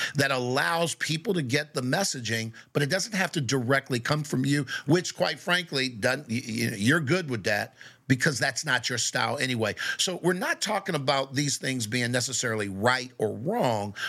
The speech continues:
What we are talking about is how do they impact your leadership? If you are an organization, particularly a startup, passive communication isn't gonna serve you well.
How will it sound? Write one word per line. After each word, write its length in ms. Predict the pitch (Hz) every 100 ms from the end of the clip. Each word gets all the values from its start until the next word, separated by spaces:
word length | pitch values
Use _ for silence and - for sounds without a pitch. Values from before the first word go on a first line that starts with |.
| -
What 140 | - 156
we 140 | 156 -
are 180 | 185
talking 360 | 196 170 135 139
about 200 | 120 120
is 100 | 113
how 320 | - 139 147
do 160 | 165 131
they 240 | 151 147 127
impact 460 | 131 120 123 107
your 100 | 113
leadership? 560 | 120 135 127 - 104 - - - -
If 200 | 143 131
you 260 | 147 220
are 200 | 254 165
an 180 | 156 139
organization, 800 | 139 139 131 120 113 123 117 113
particularly 540 | 95 117 220 - 294 151
a 80 | 113
startup, 640 | - - 117 113 95 - - - - - - -
passive 520 | 180 196 208 175 131
communication 800 | - 131 131 123 135 120 110 113
isn't 200 | 131 120
gonna 140 | 113 104
serve 360 | - 110 104
you 100 | 107
well. 240 | 110 104